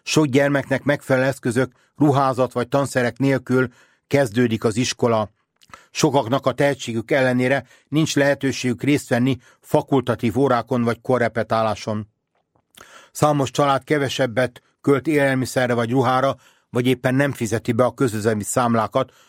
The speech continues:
hogy az iskolai költségeket rendezni tudja. Más családok ezt hitelből próbálják megoldani. Az eltelt években bebizonyosodott, hogy sok helyen nem csak iskola kezdéskor, hanem a tanév első hónapjaiban is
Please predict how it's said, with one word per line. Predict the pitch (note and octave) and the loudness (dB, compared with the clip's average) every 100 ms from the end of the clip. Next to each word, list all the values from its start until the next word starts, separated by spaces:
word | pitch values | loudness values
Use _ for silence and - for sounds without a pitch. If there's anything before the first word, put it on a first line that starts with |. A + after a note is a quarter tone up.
| _ - | _ -4
hogy | A#2 | -2
az | A2+ | 0
iskolai | D3 - B2 A#2 | -2 -2 -4 -4
költségeket | - C#3 B2 A#2 A#2 - A2+ | 0 -2 -2 -4 -4 -4 -2
rendezni | A#2+ B2 A2 F#2+ G2+ | -2 0 -2 -2 -8
tudja. | - A2 A2 G#2 - _ _ _ _ _ _ | -6 -4 -2 -4 -6 _ _ _ _ _ _
Más | C3+ C#3 C3 | 0 0 0
családok | C#3 C3 B2+ - | -2 0 -2 -2
ezt | B2+ - | -4 -4
hitelből | - - D3 C3 A#2 A2 A2 | -14 -4 -2 0 -2 0 -2
próbálják | - C3 A#2 A2+ G#2+ | 0 -2 0 0 -2
megoldani. | A#2 A#2+ A2 A2 A2 G#2+ F#2+ _ _ _ _ _ _ - - _ - | -2 0 0 0 -2 -4 -6 _ _ _ _ _ _ -20 -20 _ -6
Az | A2 | 2
eltelt | D#3+ D#3 D3 B2+ | 2 4 0 2
években | D3 C3+ B2+ C#3 C#3 | 0 0 0 0 0
bebizonyosodott, | D#3 D3+ B2 C3+ B2+ C3 C#3 - | 0 0 0 -2 0 0 0 0
hogy | C3 | -4
sok | - D#3+ - | -2 -4 0
helyen | C3 C3+ C3 - - | 0 0 -2 -14 -4
nem | C#3 D#3+ | 0 0
csak | - - | 0 0
iskola | D#3 - C3 A#2+ | -2 0 -2 0
kezdéskor, | D3+ C#3+ B2 A#2+ - A#2+ | 0 0 -2 -2 -2 0
hanem | C3 B2+ | 0 0
a | A#2+ | 0
tanév | D3+ D3 A#2+ | 0 0 0
első | C3+ C#3+ - | 0 -2 -2
hónapjaiban | A#2+ C#3 B2+ B2 A#2+ A2+ C3 | 0 0 0 0 0 0 0
is | B2+ | -4